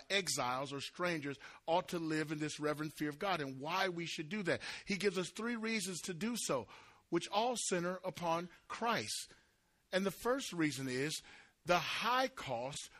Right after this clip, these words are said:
of our redemption. The high cost of our redemption. Look at this. "Knowing that you were ransomed from the futile ways inherited from your forefathers,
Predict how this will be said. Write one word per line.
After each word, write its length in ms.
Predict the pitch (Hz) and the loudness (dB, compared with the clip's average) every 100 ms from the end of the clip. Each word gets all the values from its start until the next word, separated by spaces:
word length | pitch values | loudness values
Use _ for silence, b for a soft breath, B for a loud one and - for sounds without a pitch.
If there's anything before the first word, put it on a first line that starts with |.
| b | b
of 160 | 180 175 | 0 2
our 340 | 165 147 151 175 | 2 4 4 2
redemption. 760 | 175 185 143 226 240 - - 101 - _ _ _ _ _ _ _ _ _ _ _ _ _ _ - | 0 0 0 2 2 0 -4 -6 -14 _ _ _ _ _ _ _ _ _ _ _ _ _ _ 0
The 100 | 190 | 4
high 520 | 180 151 208 233 262 | 4 4 6 6 6
cost 480 | 277 - 120 131 - - b | 2 -4 -4 -4 -6 -12 b
of 180 | 170 170 - | -2 -2 -2
our 360 | 139 135 139 147 b - | 0 0 -2 -4 b -6
redemption. 800 | 139 165 127 185 208 190 - 113 b b | 0 0 0 0 0 0 -4 -6 b b
Look 180 | 214 208 | 2 4
at 60 | |
this. 160 | 160 123 - B | 2 0 -6 B
"Knowing 420 | 151 190 262 285 240 | 2 4 6 6 6
that 180 | 208 | 4
you 120 | 175 180 | 4 2
were 160 | 160 | 2
ransomed 1040 | 139 139 165 240 302 - - 143 113 127 165 B B - | 2 0 4 6 8 8 6 6 0 -4 -8 B B 4
from 160 | 190 | 6
the 120 | 175 | 6
futile 460 | 160 - 240 269 285 | 2 2 2 2 6
ways 380 | 208 180 185 175 | 10 12 10 8
inherited 560 | 175 147 190 226 247 | 2 4 6 6 4
from 180 | - 220 | 0 2
your 120 | 240 | 4
forefathers, 760 | 233 - 190 160 147 139 143 | 2 4 4 4 4 6 4